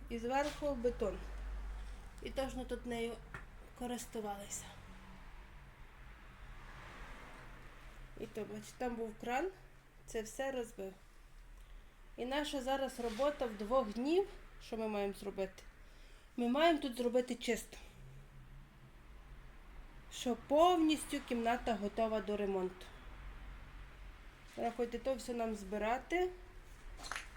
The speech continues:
то все нам переносити, сміття викидати. Е, оце будівельне сміття не можна викидати в звичайні поємники на сміття, бо може бути великий штраф.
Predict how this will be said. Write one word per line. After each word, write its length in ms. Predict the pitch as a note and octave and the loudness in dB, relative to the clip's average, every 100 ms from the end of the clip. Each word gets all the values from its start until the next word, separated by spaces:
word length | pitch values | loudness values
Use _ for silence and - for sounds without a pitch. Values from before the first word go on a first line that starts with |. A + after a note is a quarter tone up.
| - | 0
то 140 | - C4 | 8 8
все 260 | A3 B3+ | 8 2
нам 200 | A#3 A3 G#3 | 4 4 2
переносити, 1000 | A3 G#3+ G#3 G#3 A3 - C4+ - G4 G#4+ - - - - - - - - - - - - - - - - | 2 4 4 4 4 0 -2 6 6 6 2 -12 -14 -10 -10 -10 -12 -12 -12 -12 -12 -12 -10 -10 -10 -8
сміття 440 | - C4+ B3 C4 | 2 2 6 8
викидати. 840 | A#3+ A#3 - A3 G#3+ A3+ - F4 F#4+ - - - - - - - | 10 8 4 6 8 8 8 8 6 2 -8 -8 -8 -10 -4 4
Е, 280 | A#3+ A#3 A3+ A#3 | 6 6 4 0
оце 240 | A3+ D#4 | 4 6
будівельне 500 | D4+ D4+ B3 C4+ D4+ | 8 6 6 8 8
сміття 400 | D4 B3+ A#3+ C#4 | 6 2 4 8
не 160 | D4 C#4 | 8 8
можна 340 | A#3+ C4 C4+ | 8 6 6
викидати 560 | C#4 B3 A#3+ A3+ B3 C4 | 4 2 4 4 6 2
в 60 | A#3 | 0
звичайні 640 | A3+ G#3+ A#3 A#3+ B3 B3 A#3 - | 0 0 4 4 4 0 -2 -2
поємники 680 | A#3 A3 G3+ G3+ F#3+ - | 0 2 4 4 0 0
на 100 | F#3 | 0
сміття, 460 | F3+ - F#3+ A3+ C#4+ - - - - - - | 0 -2 0 2 2 0 -10 -8 -8 -6 -2
бо 80 | |
може 280 | A#3 C4 C4+ | 4 4 4
бути 280 | C4+ C4 C4 | 2 2 2
великий 420 | G#3+ G#3 G#3+ G#3+ | 4 4 4 0
штраф. 320 | G#3 - E3 | -2 0 -2